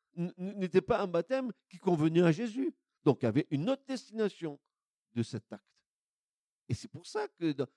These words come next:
dans ce que Jésus va faire avec Jean-Baptiste, il y a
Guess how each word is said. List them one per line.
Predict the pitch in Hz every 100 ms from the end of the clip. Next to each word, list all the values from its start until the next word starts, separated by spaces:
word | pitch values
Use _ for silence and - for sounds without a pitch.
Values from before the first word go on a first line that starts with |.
| _
dans | 135 147
ce | -
que |
Jésus | 131 131 123
va | 113
faire | 113 123 98
avec | 107 104
Jean-Baptiste, | 117 120 - 370 - _ _ -
il | 127 143
y | 175
a | 349